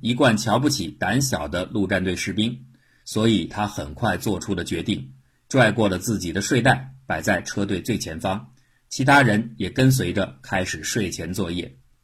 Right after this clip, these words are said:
人们从车上取下睡觉装备，及时性餐盒M R E S，还有战地厕所。千万不要以为战地厕所是什么高科技装备，在空旷的战场上，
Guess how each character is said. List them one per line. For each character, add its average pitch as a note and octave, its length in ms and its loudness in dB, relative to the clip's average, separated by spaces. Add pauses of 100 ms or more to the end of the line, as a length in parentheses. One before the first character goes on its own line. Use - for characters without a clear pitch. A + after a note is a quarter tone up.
(580)
人 A2+ 140 4
们 C3+ 140 8
从 A#2+ 140 2
车 C3+ 200 2
上 B2+ 280 4
取 - 180 -6
下 G2 220 2
睡 A2+ 220 0
觉 G2+ 180 2
装 B2 240 2
备， A#2+ 240 0 (440)
及 B2 180 4
时 C3 160 0
性 G#2 220 0
餐 C3 200 2
盒 G2 380 -2
M G2 180 -2
R G2 240 0
E G#2+ 160 0
S， - 380 -4 (220)
还 F#2 160 -6
有 F2 220 -2
战 F#2+ 300 0
地 F2 200 -4
厕 G2+ 200 -4
所。 - 300 -12 (680)
千 D3+ 220 2
万 C3 160 4
不 G#2 60 2
要 G#2 160 4
以 F2 140 0
为 D#2+ 360 -6 (140)
战 A#2 280 4
地 A#2 200 2
厕 B2+ 240 0
所 - 260 -6
是 A#2 140 -4
什 F2+ 160 -4
么 F#2 100 -4
高 B2+ 220 2
科 C3 200 0
技 F#2+ 140 0
装 F2+ 220 -4
备， - 240 -8 (400)
在 A2 200 2
空 C3+ 280 4
旷 A#2 180 4
的 F#2 80 0
战 G2+ 200 0
场 - 160 -8
上， - 320 -2